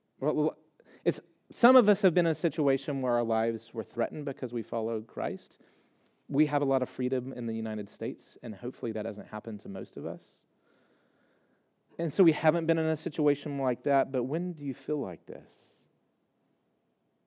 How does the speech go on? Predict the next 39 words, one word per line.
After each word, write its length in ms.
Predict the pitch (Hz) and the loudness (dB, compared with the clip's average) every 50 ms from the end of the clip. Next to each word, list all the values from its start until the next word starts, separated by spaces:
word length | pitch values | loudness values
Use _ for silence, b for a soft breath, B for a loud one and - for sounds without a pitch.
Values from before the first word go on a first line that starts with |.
| _ _ _ _ _ _ _ _ _ _ _ _ _ _ _ _ _ _ _ _ _ _ _ _ _ _ _ _ _ _ _ _ _ _ _ _ _ - - _ _ _ _ _ _ _ _ _ _ _ _ _ - | _ _ _ _ _ _ _ _ _ _ _ _ _ _ _ _ _ _ _ _ _ _ _ _ _ _ _ _ _ _ _ _ _ _ _ _ _ -20 -20 _ _ _ _ _ _ _ _ _ _ _ _ _ -6
When 180 | 127 143 147 | -4 -4 -4
have 80 | 151 139 | -2 -2
you 80 | 131 | -4
felt 280 | 113 - 147 131 123 95 | -4 -2 -2 -2 -2 -2
like 200 | 117 110 98 - | -2 -4 -4 -6
submitting 600 | - - 131 113 113 113 110 107 110 107 104 101 | -10 -10 -8 -6 -4 -4 -4 -4 -4 -6 -6 -8
to 100 | - - | -10 -14
Christ 480 | 107 - - 120 107 104 104 - - - | -16 -10 -6 -4 -4 -4 -6 -8 -12 -14
as 80 | 107 101 | -12 -12
your 120 | 104 98 | -12 -14
king 360 | - - 120 113 107 104 104 | -12 -10 -10 -8 -8 -8 -8
and 100 | 98 95 | -10 -12
following 440 | 98 - 107 104 104 101 101 101 101 | -10 -8 -8 -6 -6 -6 -8 -8 -10
after 220 | 95 - - 107 | -10 -10 -10 -10
the 100 | 92 92 | -10 -10
Lord 320 | 90 87 98 95 95 90 - | -10 -8 -8 -8 -8 -8 -10
has 160 | 101 92 - | -12 -12 -10
made 260 | 101 98 95 95 - | -10 -10 -10 -10 -12
you 80 | - - | -14 -14
foolish? 800 | - - - 104 101 95 90 82 78 76 - - - - _ _ b b b b b b b b b b b b b b b b b b b b b _ _ _ _ _ _ _ - | -14 -12 -10 -8 -8 -6 -8 -10 -10 -12 -18 -20 -20 -20 _ _ b b b b b b b b b b b b b b b b b b b b b _ _ _ _ _ _ _ -4
You 120 | 147 143 | -4 -2
think 360 | - - 156 143 139 - - - - | 0 0 0 0 -2 -4 -12 -16 -16
sometimes 640 | - - 170 147 139 - - 135 123 123 123 107 117 | -8 -4 -4 -2 -2 -2 -4 -4 -2 -2 -4 -4 -2
maybe, 640 | 127 127 131 139 127 127 131 123 120 113 113 110 107 | -2 -2 0 -2 -2 -2 -2 -2 -2 -2 -4 -6 -6
"Yeah, 420 | 131 135 135 135 123 123 120 - - | -8 -10 -10 -12 -14 -16 -16 -12 -10
this 180 | - 135 - - | -8 -8 -4 -4
was 140 | 139 120 | -4 -2
okay 320 | 131 123 120 - 127 113 113 | -4 -4 -4 -4 -4 -2 -2
when 140 | 113 107 104 | -2 -4 -4
I 40 | |
was 160 | 101 101 95 104 | -6 -8 -8 -8
younger, 320 | 107 104 107 104 98 98 | -8 -8 -8 -8 -8 -8
but 160 | 87 98 95 | -8 -8 -8
now 240 | - 110 110 110 117 | -8 -6 -6 -6 -6
that 120 | 117 120 107 | -4 -4 -4
I 80 | 110 | -4
have 180 | 95 110 107 98 | -4 -4 -6 -6
the 100 | 104 95 | -6 -8
responsibility 1120 | 95 95 - - 107 104 104 101 - 110 101 104 101 98 95 95 92 - 90 90 90 87 | -10 -10 -12 -12 -10 -10 -10 -10 -12 -10 -8 -6 -4 -4 -6 -6 -8 -8 -8 -8 -10 -12